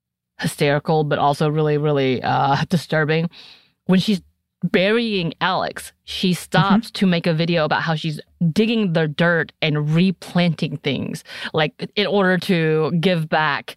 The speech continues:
Speaker 1: in the sustainability, because she's hiking and ruining the ecosystem. But in actuality, she just thinks that she has killed a person, so she's <laughs> burying
Speaker 2: Mm-hmm.
Speaker 1: her.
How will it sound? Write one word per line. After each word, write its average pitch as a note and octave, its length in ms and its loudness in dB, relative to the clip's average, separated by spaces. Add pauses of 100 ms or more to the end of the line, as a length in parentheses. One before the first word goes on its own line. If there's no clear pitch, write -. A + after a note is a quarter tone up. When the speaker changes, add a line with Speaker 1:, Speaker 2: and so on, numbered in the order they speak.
(160)
Speaker 1:
in F3+ 120 0
the E3+ 60 2
sustainability, D#3 760 -2
because - 200 -2
she's C3 160 -6
hiking C#3 640 -4
and D#3 180 -2
ruining D#3 520 -2
the - 120 -10
ecosystem. D3+ 680 -4 (140)
But E3+ 120 -2
in E3 120 2
actuality, D3+ 500 0
she D#3+ 160 -4
just D#3 360 -2 (260)
thinks G3+ 160 0
that D#3 120 -4
she F3+ 100 -4
has C#3+ 120 -4
killed B3 240 0
a F3 40 -2
person, D3+ 460 -2 (180)
so G3 120 0
she's F3 240 2
<laughs> E3 160 0
burying G#3 520 2 (960)
Speaker 2:
Mm-hmm. A3 500 6
Speaker 1:
her. - 280 2